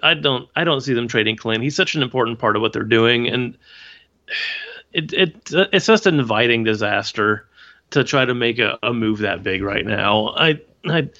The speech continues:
you don't know how it's gonna work out. He's such a core piece of the team, and who, who are they gonna get? You know, if, if they were gonna get someone who's, like,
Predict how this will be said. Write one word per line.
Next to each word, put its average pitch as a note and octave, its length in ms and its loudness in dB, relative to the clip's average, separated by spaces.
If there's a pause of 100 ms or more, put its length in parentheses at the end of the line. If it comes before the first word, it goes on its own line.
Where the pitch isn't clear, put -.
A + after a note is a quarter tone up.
(600)
you E3 140 4
don't F#3+ 120 6
know F3+ 100 4
how D#3+ 100 2
it's D#3 120 0
gonna D3 160 4
work C3 160 2
out. B2+ 200 4
He's C#3 160 2
such D3 160 -2
a - 20 -10
core B2+ 260 -2
piece A#2 300 -4
of A2+ 60 0
the G#2+ 80 2
team, A2 500 4
and D3+ 180 0
who, G#3 360 -2
who B3 160 -2
are C4 80 2
they B3+ 80 2
gonna A3+ 160 2
get? B2+ 340 2
You A2 80 -2
know, C3 180 0
if, E3 160 -2
if F3+ 160 -4
they B3 120 0
were A#3+ 100 2
gonna E3+ 200 0
get D3+ 220 0
someone C#3 420 -2
who's, B2 340 -4
like, G#2 440 -4